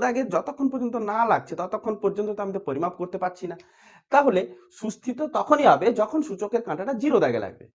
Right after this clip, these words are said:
তাহলে এতটা যদি পরিবর্তন হতে থাকে, এরকম করে দুলতেই থাকে, তাহলে কিন্তু সুস্থিত করা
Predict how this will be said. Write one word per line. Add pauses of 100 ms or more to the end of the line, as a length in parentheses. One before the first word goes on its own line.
(280)
তাহলে (200)
এতটা
যদি (140)
পরিবর্তন (100)
হতে
থাকে,
এরকম
করে (100)
দুলতেই
থাকে, (120)
তাহলে (120)
কিন্তু (540)
সুস্থিত (460)
করা